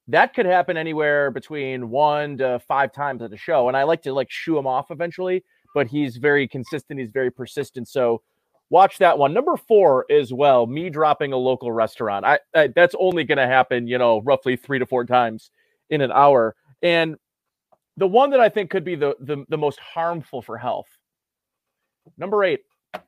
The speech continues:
Bruce says, "What I mean by that is that could absolutely put somebody under the table, Bruce."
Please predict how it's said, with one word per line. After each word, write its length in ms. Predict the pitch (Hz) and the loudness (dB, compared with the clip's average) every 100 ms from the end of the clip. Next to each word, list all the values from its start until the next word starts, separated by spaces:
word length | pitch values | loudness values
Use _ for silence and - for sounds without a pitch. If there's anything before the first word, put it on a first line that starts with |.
| _ _ - | _ _ -8
Bruce 240 | 151 180 | -6 -4
says, 520 | 190 151 143 139 123 _ _ _ _ | 0 2 2 -2 -10 _ _ _ _
"What 240 | 131 185 | 0 2
I 160 | 202 190 | 2 0
mean 320 | 175 190 190 | -4 -8 -2
by 180 | 151 131 | 0 0
that 240 | 120 107 | 0 -2
is 400 | 98 95 95 - _ _ - | -4 -10 -14 -20 _ _ -4
that 320 | 123 196 233 | 2 2 2
could 160 | 220 202 | -2 4
absolutely 520 | 185 180 185 170 147 | 4 4 -2 -4 -4
put 200 | 147 127 | -8 -8
somebody 340 | 147 123 120 | -8 -8 -6
under 140 | 117 98 | -8 -10
the 100 | 101 | -14
table, 300 | 120 92 82 | -14 -14 -16
Bruce." 300 | 82 - | -20 -20